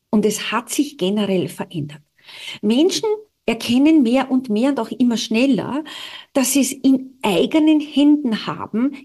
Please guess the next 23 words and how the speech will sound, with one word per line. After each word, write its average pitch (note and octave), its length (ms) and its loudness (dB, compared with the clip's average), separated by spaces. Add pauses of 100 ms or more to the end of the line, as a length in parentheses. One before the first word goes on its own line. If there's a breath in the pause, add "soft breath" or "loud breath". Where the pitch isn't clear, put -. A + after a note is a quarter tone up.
ihr A#3+ 100 2
Leben A3+ 360 2
zu C4 160 -4
gestalten. - 800 -8 (280)
Also G#3+ 200 -6
sie A3 220 -8
sind C4 280 0
viel C#4 240 0
weniger B3+ 340 0
Marionetten, A3 880 -2 (680 loud breath)
ähm, A#3+ 520 2
als A3+ 200 0
sie C4+ 100 2
es A#3 180 -2
noch A#3 260 -4
vor A3 480 -4 (260)
vielleicht - 360 -10
zehn, G#3+ 280 0
zwanzig G3+ 480 -8
und G#3+ 200 -6
mehr D#3 280 -4 (120)
Jahren D3 400 -6
waren. D3 200 -18